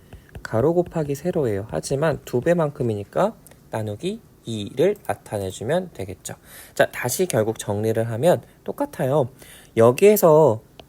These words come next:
직사각형 기준에서 가로는요, 마름모 기준으로는 한 대각선의 길이에요. 또, 자, 직사각형 기준에서 이렇게 세로는요,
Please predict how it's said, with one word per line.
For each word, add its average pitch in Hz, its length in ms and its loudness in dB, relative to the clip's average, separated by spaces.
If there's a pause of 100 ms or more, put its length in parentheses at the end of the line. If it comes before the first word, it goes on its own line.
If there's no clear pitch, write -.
(120)
직사각형 196 760 2
기준에서 160 460 0
가로는요, 110 760 0 (640)
마름모 180 520 4
기준으로는 147 600 0
한 233 380 -2
대각선의 101 560 -2
길이에요. 95 400 -8 (760)
또, 120 320 2 (840)
자, - 160 -4
직사각형 190 760 2
기준에서 147 500 0
이렇게 110 320 -2
세로는요, 170 760 2